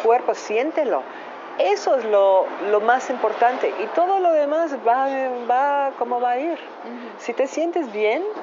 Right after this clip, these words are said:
Speaker 1: te vas a ver bien. Eso es la regla fácil. <laughs>
Speaker 2: ¿Alguna cosa, alguna, algún con, algún contra de haber empezado a esta edad en cuanto a la actuación?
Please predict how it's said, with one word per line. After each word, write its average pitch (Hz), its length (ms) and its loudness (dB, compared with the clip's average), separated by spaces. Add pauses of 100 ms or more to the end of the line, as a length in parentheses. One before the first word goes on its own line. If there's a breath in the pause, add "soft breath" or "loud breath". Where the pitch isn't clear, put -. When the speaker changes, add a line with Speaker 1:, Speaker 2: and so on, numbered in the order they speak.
(200)
Speaker 1:
te 254 100 2
vas 302 220 2
a 285 80 2
ver 294 220 0
bien. 175 260 -4 (800 loud breath)
Eso 277 280 0
es 247 220 -10 (160)
la 208 220 4
regla 240 340 2
fácil. 226 400 -4 (160)
<laughs> - 1400 -6
Speaker 2:
¿Alguna 302 380 0
cosa, 302 320 -2 (180)
alguna, 254 1000 0 (720)
algún 240 340 0
con, 269 580 -2
algún 233 380 -4 (220)
contra 254 600 0 (160)
de 214 120 2
haber 214 320 0
empezado 220 540 -2
a 220 40 -2
esta 226 240 -6
edad 226 220 -2 (400)
en 220 220 -8
cuanto 214 240 -4
a 214 40 -2
la 214 100 -4
actuación? 220 520 -6